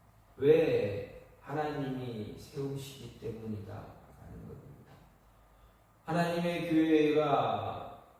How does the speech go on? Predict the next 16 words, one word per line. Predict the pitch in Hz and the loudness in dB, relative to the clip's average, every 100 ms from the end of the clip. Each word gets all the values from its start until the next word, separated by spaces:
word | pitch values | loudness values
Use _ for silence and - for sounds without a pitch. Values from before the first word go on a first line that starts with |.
| _ - | _ -8
하나님께서 | 170 175 175 175 160 160 156 - | -2 -2 -2 -4 -6 -4 -4 -2
교회를 | 151 160 156 160 | 2 2 2 0
세우시는 | 156 160 160 156 - 147 147 131 120 | -2 -4 -2 0 -2 -6 -6 -4 -4
목적은 | 127 123 - - 120 135 151 143 110 107 - - - _ - | -4 -6 -12 -6 -4 0 0 0 -4 -6 -12 -20 -20 _ -4
복음을 | 151 156 170 170 165 | 0 0 0 -2 -2
전하는 | 151 135 135 135 135 135 | -2 -2 -2 0 0 -2
것입니다. | 131 127 127 127 117 107 101 98 - - - _ _ _ _ _ _ | -2 -4 -6 -8 -8 -8 -8 -8 -12 -18 -20 _ _ _ _ _ _
하나님이 | 156 190 185 185 180 175 | 0 2 4 2 -2 -4
세우시면, | 175 - 180 175 170 170 147 143 139 | -4 -4 -4 -2 -2 -4 -6 -4 -4
하나님이 | 160 165 160 160 156 147 | -2 -2 -4 -4 -4 -4
일하시면 | 135 139 135 135 - 127 151 135 107 - - - _ _ | -2 0 0 -2 -6 -2 -2 0 -6 -10 -18 -20 _ _
하나님의 | - 170 175 175 170 170 160 | -8 -4 -2 -2 -2 -2 -2
교회가 | 147 139 135 139 127 - - - - | 2 2 2 0 0 -2 -4 -10 -8
어렵지 | 131 151 160 - - - - - | -4 0 0 -2 -6 -4 -4 -4
않게 | 113 120 127 - 147 139 | -8 -8 -8 -8 -6 -4
된다. | 120 120 117 127 117 104 98 - | -4 -6 -4 -4 -2 -4 -6 -10